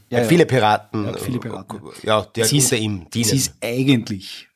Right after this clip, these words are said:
Speaker 1: eigentlich ist es so, dass das Neverland wird so ein bisschen, wenn man sich so gesamt anschaut, so ist so ein bisschen so a boy's dream mehr oder weniger, ja.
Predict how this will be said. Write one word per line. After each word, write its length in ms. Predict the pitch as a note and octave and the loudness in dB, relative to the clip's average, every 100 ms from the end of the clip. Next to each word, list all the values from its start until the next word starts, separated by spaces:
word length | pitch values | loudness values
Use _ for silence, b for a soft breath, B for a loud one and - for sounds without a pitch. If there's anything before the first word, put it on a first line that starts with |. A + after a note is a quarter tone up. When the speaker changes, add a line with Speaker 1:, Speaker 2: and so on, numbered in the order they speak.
| _ | _
Speaker 1:
eigentlich 540 | F#2+ G2+ C3 B2+ B2 | -6 0 0 0 -2
ist 100 | C3 | 0
es 220 | B2+ B2+ - | 0 0 0
so, 260 | B2 A#2+ | 0 -2
dass 240 | A#2 A2+ - | -2 -2 -2
das 180 | A2+ | -2
Neverland 920 | A2+ G#2 A2+ C3 A#2 A2+ B2+ A#2+ - A2+ | -2 0 2 2 2 2 0 -2 -6 -4
wird 160 | A#2+ | -2
so 80 | - | -2
ein 60 | A2 | -4
bisschen, 200 | A#2+ B2+ | -2 -2
wenn 120 | A2+ | 0
man 80 | A2+ | -2
sich 140 | A2 A2+ | -2 -4
so 100 | A2 | -4
gesamt 420 | A2+ F#2+ G2+ A2+ | -4 -4 -6 -6
anschaut, 340 | F#2 A2 B2+ | -6 -4 -2
so 100 | - | -4
ist 240 | - B2 - | -4 -4 0
so 80 | |
ein 100 | C3 | -2
bisschen 220 | - C3 B2+ | -2 -2 2
so 280 | C3 A#2+ B B - | 2 2 B B -6
a 60 | |
boy's 440 | B2 A2+ G#2 A2 - | -2 0 2 2 0
dream 340 | A#2+ A#2 A#2+ | 0 0 2
mehr 200 | A#2+ A2 | 2 2
oder 140 | G#2+ G2+ | 0 -2
weniger, 460 | F#2 F#2+ G2 G2 | -6 -8 -10 -14
ja. 240 | G#2 A2+ | 0 0